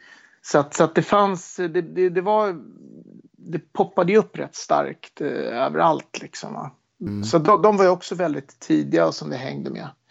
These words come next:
Speaker 1: Men just i Spånga Bromsten så var det nog jag, Tarik och, och Card som var, eh, första med att börja hålla på ordentligt.
Speaker 2: Ja, jag har en konstig fråga i anslutning till Spånga som är väldigt Spånga lokalnördig och kommer från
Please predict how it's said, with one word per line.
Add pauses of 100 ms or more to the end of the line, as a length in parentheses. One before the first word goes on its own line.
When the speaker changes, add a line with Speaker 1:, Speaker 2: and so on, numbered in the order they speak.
(320)
Speaker 1:
Men
just
i
Spånga
Bromsten
så
var
det
nog
jag,
Tarik
och,
och
Card
som
var, (840)
eh, (880)
första
med
att
börja
hålla
på
ordentligt. (1500)
Speaker 2:
Ja,
jag
har
en
konstig (400)
fråga
i
anslutning
till
Spånga
som
är
väldigt
Spånga
lokalnördig
och
kommer
från